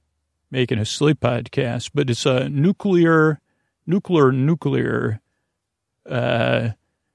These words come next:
that's a word that I, I guess you wouldn't say,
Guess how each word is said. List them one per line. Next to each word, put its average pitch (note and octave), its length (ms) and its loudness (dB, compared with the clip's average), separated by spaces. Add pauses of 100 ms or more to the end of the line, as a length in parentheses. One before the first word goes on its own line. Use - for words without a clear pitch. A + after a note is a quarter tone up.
(280)
that's C#3 260 0
a C#3 80 2
word B2+ 640 4
that C#3+ 640 -2
I, C#3 260 0
I D#3+ 40 2
guess A#3 200 0
you G#3 60 0
wouldn't D#3 260 2
say, B2+ 480 2